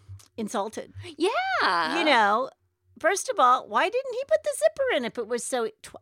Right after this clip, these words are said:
Speaker 1: I mean, it was gonna cost him eighteen dollars. I don't know how much. Maybe the
Speaker 2: Right.
Speaker 1: dress cost him four dollars. I don't
Speaker 2: Who
Speaker 1: know.
Speaker 2: knows?
Speaker 1: I don't care.
Speaker 2: Yeah.
Speaker 1: It doesn't matter.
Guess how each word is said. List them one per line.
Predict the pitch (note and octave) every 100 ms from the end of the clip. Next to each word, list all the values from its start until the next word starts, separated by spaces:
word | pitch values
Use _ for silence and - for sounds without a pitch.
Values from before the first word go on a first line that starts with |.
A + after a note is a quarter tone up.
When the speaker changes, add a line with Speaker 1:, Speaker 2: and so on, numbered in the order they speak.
| -
Speaker 1:
I | A#3+
mean, | A#3 A#3+
it |
was | C4+
gonna | F4 D4+
cost | - D4+ -
him | D#4 C#4
eighteen | B3 B3 D4+ D4
dollars. | D4 -
I | A3
don't | D4+ D4+
know | C4
how | A#3
much. | G#3
Maybe | F#3 F#3+
the | A3+
Speaker 2:
Right. | F#4 F#4 F4+
Speaker 1:
dress | D4 F4 -
cost | - D4+ -
him | C4+
four | - D4+
dollars. | C#4+ D4 G3+ - - -
I | E4
don't | E4+
Speaker 2:
Who | F4 D4
Speaker 1:
know. | C4 A#3+
Speaker 2:
knows? | F#3 D#4+
Speaker 1:
I |
don't | E4+ C#4+
care. | - F4 A4+ F#4+ G4+
Speaker 2:
Yeah. | - - D4
Speaker 1:
It |
doesn't | D4+ D4 C#4+ C4
matter. | C#4 D#4+ E4+